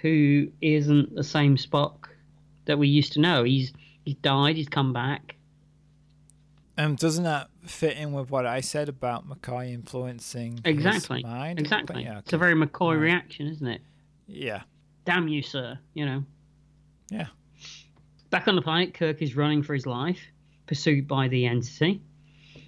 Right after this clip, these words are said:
Speaker 1: He climbs a mountain, and he's got nowhere to go when suddenly the bird of prey rises above him and blasts the Entity into pieces.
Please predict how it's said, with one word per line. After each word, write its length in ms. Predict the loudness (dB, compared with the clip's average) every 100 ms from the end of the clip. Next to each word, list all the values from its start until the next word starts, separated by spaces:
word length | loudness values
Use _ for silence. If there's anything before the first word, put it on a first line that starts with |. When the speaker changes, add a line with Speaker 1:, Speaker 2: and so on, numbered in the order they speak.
| -10
Speaker 1:
He 80 | -2
climbs 320 | 4 6 6
a 20 |
mountain, 440 | 6 4 2 -2 -10 -10 _ _ _ _
and 60 | -6
he's 100 | -6
got 140 | 0
nowhere 260 | 4 6 6
to 80 |
go 300 | 2 2 2
when 240 | 2 2 2
suddenly 460 | 2 0 2 4
the 60 | 2
bird 220 | 4 6
of 140 | 6 4
prey 360 | 0 2 2
rises 500 | 4 4 4 4 2
above 260 | 2 2 2
him 180 | 2 2
and 280 | 2 4 4
blasts 420 | 6 4 2 0
the 80 | 2
Entity 360 | 4 2 2 4
into 180 | 4 2
pieces. 500 | -2 -4 -6 -12